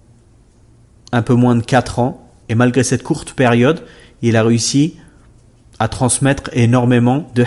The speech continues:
hadiths du prophète sallallahu alayhi wa sallam. Qu'Allah l'agrée, ainsi que tous les compagnons. Le hadith donc parle des droits du musulman sur le musulman.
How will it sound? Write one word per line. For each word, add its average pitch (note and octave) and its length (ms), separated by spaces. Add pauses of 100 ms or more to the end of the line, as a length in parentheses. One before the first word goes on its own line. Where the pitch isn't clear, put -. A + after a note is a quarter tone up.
hadiths A#2 320
du A2+ 80
prophète A2 320
sallallahu G2+ 480
alayhi G2 140
wa G2 80
sallam. - 280 (2500)
Qu'Allah B2+ 300
l'agrée, A#2+ 560
ainsi B2 300
que C3 100
tous C3 180
les B2 100
compagnons. G#2 440 (1040)
Le A#2 200
hadith C#3+ 440
donc F3 340
parle F3+ 380 (720)
des B2 120
droits B2+ 300
du C3+ 120
musulman C#3 600 (140)
sur F3 480
le D3 120
musulman. A#2 480